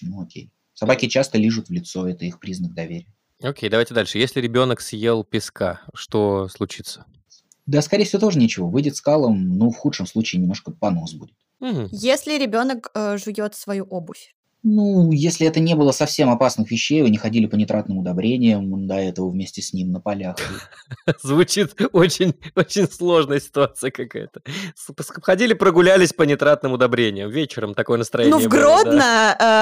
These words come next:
Speaker 3: э, где есть Гродно Азот, возможно, у нас есть слушатели, пожалуйста, проверяйте, чтобы ребенок не ходил по азотным удобрениям.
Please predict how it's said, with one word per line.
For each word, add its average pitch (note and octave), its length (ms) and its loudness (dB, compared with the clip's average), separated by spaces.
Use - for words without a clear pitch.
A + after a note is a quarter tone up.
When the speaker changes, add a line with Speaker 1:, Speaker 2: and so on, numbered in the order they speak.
Speaker 3:
э, - 40 -4
где A3 340 0
есть A3 260 2
Гродно G#3+ 440 4
Азот, A#3 440 2
возможно, G#3 760 -2
у G#3+ 40 -4
нас G3+ 240 -4
есть F#3 240 -8
слушатели, G#3 920 -2
пожалуйста, F#3+ 840 -2
проверяйте, G#3 540 -4
чтобы F#3 300 -10
ребенок G#3 320 -8
не G3 120 -10
ходил F#3+ 440 -14
по F3+ 260 -16
азотным F3 520 -16
удобрениям. F#3 460 -14